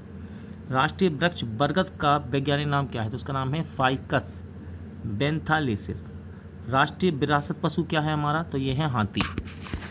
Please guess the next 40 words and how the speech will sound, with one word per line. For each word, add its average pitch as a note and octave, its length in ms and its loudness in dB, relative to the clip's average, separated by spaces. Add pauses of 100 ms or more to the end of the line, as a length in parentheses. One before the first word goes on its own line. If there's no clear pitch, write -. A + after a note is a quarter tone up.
(920)
बैंकिंग F3 480 4
में G3 280 4
एटीएम F3+ 360 6
का F3+ 120 6
अर्थ F3 180 2
क्या C3+ 120 4
होता G2+ 240 2
है, A2+ 60 2
यानी C3+ 100 0
कि D#3 180 2
एटीएम D3+ 220 0
का D3+ 80 -2
फुल D3 200 0
फॉर्म D3+ 160 2
पूछ G#2+ 260 -6
रहा G#2+ 80 2
है, G2+ 80 0
तो - 60 -8
उसका B2+ 200 -4
फुल C#3+ 180 -2
फॉर्म C3+ 180 0
है E3+ 120 0 (180)
ऑटोमेटेड C#3+ 880 0 (180)
टेलर C#3 240 4
मशीन। G2+ 380 -2 (1040)
औद्योगिक E3 440 2
क्रांति D#3 400 2
सर्वप्रथम D#3+ 480 0
किस D#3+ 200 2
देश D#3 220 2
में D#3+ 80 2
शुरू D#3 220 2
हुई D3+ 140 6
थी? F3 180 2
तो D3+ 120 -2
ये C#3+ 140 2
हुई C#3+ 240 2
इंग्लैंड C3 360 0
में A#2+ 120 -2
शुरू। G#2 240 -4